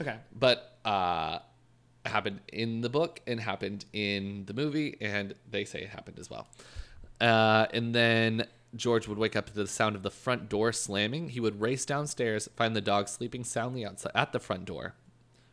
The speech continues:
Speaker 2: Slam door, slamming front door, goes down to check. Dog
Speaker 1: Dog's
Speaker 2: is right in front of
Speaker 1: asleep.
Speaker 2: the door. Door couldn't have been opened without waking the dog.
Speaker 1: Yeah.
Speaker 2: Uh,
Speaker 1: And the dog would have barked or yiped or, you know, whatever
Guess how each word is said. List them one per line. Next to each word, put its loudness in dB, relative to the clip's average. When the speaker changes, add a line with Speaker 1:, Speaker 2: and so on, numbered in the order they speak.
Speaker 2:
Slam -2
door, 4
slamming -2
front 0
door, 2
goes 4
down 4
to -6
check. 2
Dog 4
Speaker 1:
Dog's 2
Speaker 2:
is 4
right 0
in -6
front -4
of -6
Speaker 1:
asleep. -
Speaker 2:
the -2
door. -10
Door 4
couldn't -6
have -6
been -2
opened -8
without -14
waking -18
the -16
dog. -12
Speaker 1:
Yeah. -2
Speaker 2:
Uh, 0
Speaker 1:
And 6
the 6
dog 6
would 0
have -2
barked 2
or 0
yiped -2
or, -6
you -8
know, -6
whatever -4